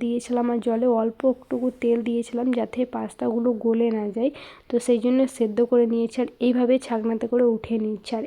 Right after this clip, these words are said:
এইদিকে আমি এখানে মশলার জন্য টমেটো, পেঁয়াজ আর রসুন নিয়েছিলাম, আর এই যে দেখো, মশলাটা ভালোভাবে কষে নিয়েছি। আর এখানে একটা কিন্তু হাঁসের ডিমও সদ্য দিয়ে দিয়েছি। তো যাই হোক, ওইদিকে বানানো কমপ্লিট হয়ে এসে এইদিকে বাড়ি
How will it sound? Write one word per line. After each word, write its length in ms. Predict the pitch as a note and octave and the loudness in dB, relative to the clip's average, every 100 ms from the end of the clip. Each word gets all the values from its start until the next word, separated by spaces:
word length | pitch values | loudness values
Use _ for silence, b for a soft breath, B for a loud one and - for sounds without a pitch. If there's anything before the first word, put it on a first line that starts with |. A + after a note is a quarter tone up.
| - | -2
এইদিকে 420 | A#3 A3 A#3+ C4 B3 | -2 -2 0 0 2
আমি 160 | A#3 C4 D4+ B B B A3 | 2 0 0 B B B -2
এখানে 260 | A#3 B3+ D4+ D4 B - A3+ | 0 2 2 0 B -6 -2
মশলার 600 | G#3+ G#3 A3 - A#3+ A#3+ A3+ A3+ | 0 0 -2 0 2 2 0 2
জন্য 220 | A#3+ A#3 B3 C4 B3 | 2 2 0 0 0
টমেটো, 480 | A3 A3 A3 A#3+ B3 C4+ - _ _ _ _ _ _ - - - - | 0 0 0 2 2 0 -6 _ _ _ _ _ _ -20 -20 -18 -2
পেঁয়াজ 280 | A#3+ B3 B3 | 2 2 4
আর 100 | B3+ A#3+ | 2 2
রসুন 260 | A#3 C4+ B3+ A#3 | 0 0 2 4
নিয়েছিলাম, 400 | A#3+ A#3+ C4+ C#4+ | 2 2 2 2
আর 100 | A#3 | 2
এই 100 | A3+ G#3+ | 0 0
যে 60 | A#3 | -2
দেখো, 140 | A#3 C4+ | -2 0
মশলাটা 420 | B3 A3+ A#3+ A#3 | 0 0 -2 0
ভালোভাবে 440 | A#3 A3+ A3+ A3+ B3 B3 | 0 0 0 2 0 0
কষে 320 | A#3 A3+ B3 B3 | -2 0 0 2
নিয়েছি। 320 | B3+ C4+ F4 - B B B | 2 0 -2 -6 B B B
আর 120 | - A3 | 0 0
এখানে 220 | - C4+ C#4 | 0 2 2
একটা 160 | - C4 | 0 0
কিন্তু 220 | C4+ D4 | 4 2
হাঁসের 420 | A#3+ A3 A3 C4+ A#3+ | 2 -2 2 4 4
ডিমও 240 | A3+ A#3 B3 | 2 0 0
সদ্য 240 | B3+ A3 A3 | 0 0 0
দিয়ে 140 | G#3 G#3+ | -2 -2
দিয়েছি। 240 | G#3+ G#3 - B B | -4 -8 -14 B B
তো 80 | B B3 | B 4
যাই 140 | C4 C4 | 6 6
হোক, 120 | C#4+ - A#3 | 4 2 0
ওইদিকে 340 | A3+ B3 C4+ | 0 4 4
বানানো 380 | A3+ A3+ A#3 C4 | 4 2 0 -2
কমপ্লিট 460 | B3+ A#3 A3 B3 A#3+ | -2 -2 -2 -2 -2
হয়ে 240 | - B3 B3 | 2 4 4
এসে 260 | A#3 A3 C4+ | 2 0 0
এইদিকে 340 | A#3+ A#3 A#3+ A3+ | 2 0 0 2
বাড়ি 240 | A3 | 0